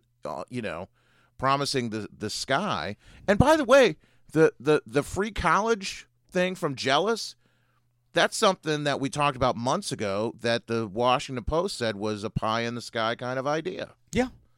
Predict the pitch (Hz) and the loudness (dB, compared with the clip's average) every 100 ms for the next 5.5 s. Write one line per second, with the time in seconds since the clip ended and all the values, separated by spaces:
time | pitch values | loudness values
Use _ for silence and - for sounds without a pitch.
0 | _ _ _ _ - 131 175 190 208 175 | _ _ _ _ -8 2 4 4 4 0
1 | 117 165 - 202 185 131 143 139 127 123 | 0 -2 0 2 2 4 4 2 2 2
2 | 123 117 123 127 214 - 131 87 104 92 | 2 0 0 6 6 6 0 -2 -6 -10
3 | 78 71 58 50 - - _ 82 147 208 | -10 -14 -16 -18 -20 -20 _ -14 -12 -12
4 | - _ _ _ _ _ _ _ - 285 | -14 _ _ _ _ _ _ _ -8 0
5 | 302 339 320 302 | 4 8 8 8